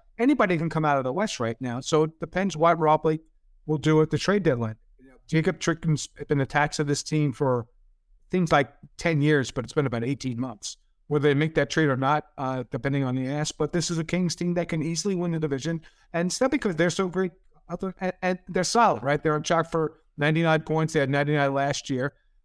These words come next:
You look at the other teams around in the, in the division, you say, "Okay, there's no world beaters in this division right now." Seattle's going backwards. Uh, there's another injury, uh, another day, another injury for Vegas. Edmonton, they need a defenseman, and, and Kenny Holland said, so it's gonna be really interesting to see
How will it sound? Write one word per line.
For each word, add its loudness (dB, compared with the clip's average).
You -2
look -2
at -4
the 0
other 2
teams -2
around 2
in 4
the, 2
in -2
the -2
division, -2
you -2
say, 0
"Okay, 0
there's 0
no 4
world 0
beaters 0
in -2
this -4
division -6
right -8
now." -20
Seattle's 0
going 0
backwards. -6
Uh, 2
there's 2
another 6
injury, -2
uh, -8
another 0
day, 0
another 2
injury 0
for -4
Vegas. -2
Edmonton, 0
they 0
need 0
a 0
defenseman, 0
and, -6
and -6
Kenny 2
Holland 0
said, -4
so -2
it's -2
gonna -2
be -2
really -2
interesting -2
to -4
see -4